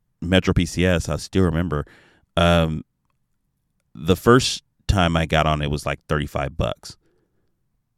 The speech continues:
But then I needed the unlimited stuff, so I paid. So I was still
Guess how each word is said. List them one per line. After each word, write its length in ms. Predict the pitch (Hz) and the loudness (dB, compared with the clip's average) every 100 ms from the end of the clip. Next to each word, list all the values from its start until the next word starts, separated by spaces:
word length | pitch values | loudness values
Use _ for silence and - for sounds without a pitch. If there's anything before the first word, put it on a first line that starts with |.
| _ _ _ _ _ - | _ _ _ _ _ -4
But 260 | 82 92 | 2 4
then 180 | 98 90 | 4 4
I 140 | 85 82 | 4 2
needed 400 | 87 87 82 - | 2 2 2 0
the 100 | 85 | -2
unlimited 440 | 78 78 82 80 | -2 -2 -2 -2
stuff, 260 | - 85 85 | -2 -4 -4
so 120 | - | -2
I 100 | 85 | 0
paid. 320 | - 87 76 | 0 0 -4
So 120 | - 87 | -4 -2
I 60 | |
was 140 | 71 - | -2 -6
still 540 | - - 117 101 | -8 0 4 4